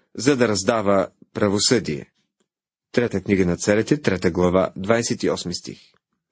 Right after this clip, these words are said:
Това е само един пример за многото мъдри решения, които Соломон взема по време на царуването си. Сега преминаваме към глава четвърта.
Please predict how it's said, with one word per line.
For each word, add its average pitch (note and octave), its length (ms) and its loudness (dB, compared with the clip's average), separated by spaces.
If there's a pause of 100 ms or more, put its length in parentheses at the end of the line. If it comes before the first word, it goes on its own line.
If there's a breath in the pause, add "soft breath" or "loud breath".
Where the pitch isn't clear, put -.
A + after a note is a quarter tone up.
(540 soft breath)
Това C#3+ 260 4
е C3 60 2
само D3 280 2
един F3+ 240 2
пример F3+ 320 2
за A#2+ 240 2
многото C#3 500 2
мъдри A2 560 0
решения, D3 540 2 (360 loud breath)
които C#3+ 320 0
Соломон B2 540 2 (180)
взема A2+ 460 0
по A#2+ 140 0
време F#2+ 260 2
на F#2+ 100 -2
царуването F#2+ 640 0
си. - 280 -14 (3000)
Сега F3+ 280 0
преминаваме D3+ 580 2
към F#3 200 0
глава A2 260 2
четвърта. - 600 -4